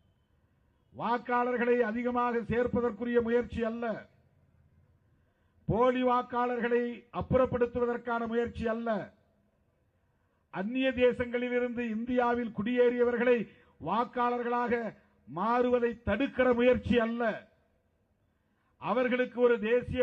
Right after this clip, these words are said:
மக்கள் பேரேடு தேவைப்படுகிறது. அவர்கள் விரும்புகிற இந்தியாவை கட்டமைப்பதற்கு சி ஏ ஏ சட்டத்தை நடைமுறைப்படுத்த வேண்டிய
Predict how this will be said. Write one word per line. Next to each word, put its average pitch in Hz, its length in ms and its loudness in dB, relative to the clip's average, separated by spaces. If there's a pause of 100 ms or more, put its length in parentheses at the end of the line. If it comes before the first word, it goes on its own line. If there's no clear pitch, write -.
மக்கள் 240 360 -6
பேரேடு 247 440 2 (120)
தேவைப்படுகிறது. 240 760 -2 (1600)
அவர்கள் 240 540 2
விரும்புகிற 240 400 0 (140)
இந்தியாவை 240 500 0 (120)
கட்டமைப்பதற்கு 240 960 -2 (480)
சி 226 140 -2 (120)
ஏ 254 60 10 (100)
ஏ 247 80 6 (120)
சட்டத்தை 240 460 -2
நடைமுறைப்படுத்த 247 800 2
வேண்டிய 240 280 2